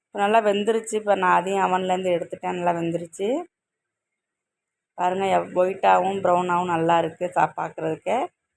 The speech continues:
உடைக்கிறதுக்கு அவ்வளோ சாஃப்டா இருந்துச்சுங்க. இந்த மாதிரி நீங்களும் உங்க பசங்களுக்கு செஞ்சு கொடுங்க. செஞ்சு கொடுத்துட்டு எப்படி இருந்துச்சு கமெண்ட்ல சொல்லுங்க.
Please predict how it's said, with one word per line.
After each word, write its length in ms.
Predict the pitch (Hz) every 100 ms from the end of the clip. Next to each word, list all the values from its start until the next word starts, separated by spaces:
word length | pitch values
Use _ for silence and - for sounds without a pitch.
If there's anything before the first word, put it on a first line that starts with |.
| _ _ _ _ _ _ _ _ _ _ _ _ _ _ _ _ -
உடைக்கிறதுக்கு 560 | 196 220 240 233 233
அவ்வளோ 220 | 202 185 196
சாஃப்டா 400 | 196 196 - 196
இருந்துச்சுங்க. 500 | 185 175 160 175 175 226 277 _ _ _ _
இந்த 120 | 202 226
மாதிரி 160 | 240
நீங்களும் 280 | 226 240 233
உங்க 120 | 214
பசங்களுக்கு 460 | 196 190 202 202 190
செஞ்சு 180 | 185 185
கொடுங்க. 280 | 185 180 202
செஞ்சு 260 | 202 185
கொடுத்துட்டு 380 | 190 185 185 190
எப்படி 180 | 175 180
இருந்துச்சு 240 | 180 -
கமெண்ட்ல 360 | 170 170 175 170
சொல்லுங்க. 360 | 175 160 165